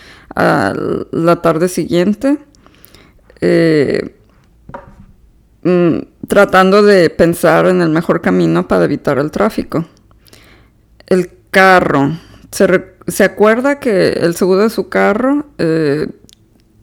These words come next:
tiene que renovarse y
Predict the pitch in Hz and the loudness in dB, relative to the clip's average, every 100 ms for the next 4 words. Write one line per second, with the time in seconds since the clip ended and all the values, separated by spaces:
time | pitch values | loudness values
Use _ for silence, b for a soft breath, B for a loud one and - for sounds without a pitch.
0 | _ - 202 175 170 175 185 170 156 147 | _ -2 0 2 0 0 -2 -2 -2 0
1 | 151 143 - - - _ B B B B | -2 -4 -10 -10 -12 _ B B B B
2 | B B B _ - 190 180 180 170 160 | B B B _ -4 0 2 2 2 2
3 | 156 165 - | 0 -4 -8